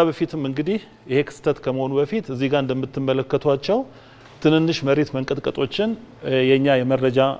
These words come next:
ማጠናከሪያ ማዕከል ሲመዘግብ ውሏል። ነገር ግን ይሄ የምታዩት ሰማያዊ ትልቁ የዛን ቀን ለታ አዲስ አበባ የተሰማን የመሬት መንቀጥቀጥ ሲከሰት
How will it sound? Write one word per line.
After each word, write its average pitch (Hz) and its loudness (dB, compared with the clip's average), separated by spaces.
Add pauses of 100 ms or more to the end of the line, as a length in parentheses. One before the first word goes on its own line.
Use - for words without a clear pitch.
(120)
ማጠናከሪያ 131 0
ማዕከል 120 -6
ሲመዘግብ 131 -2
ውሏል። 190 0 (520)
ነገር 143 6
ግን 156 2
ይሄ 143 -2
የምታዩት 131 0
ሰማያዊ 135 2 (100)
ትልቁ 147 -4 (640)
የዛን 131 0
ቀን 131 -4
ለታ 135 -2 (260)
አዲስ 120 -8
አበባ 139 -2 (840)
የተሰማን 135 2
የመሬት 131 0
መንቀጥቀጥ 139 -6
ሲከሰት 147 -2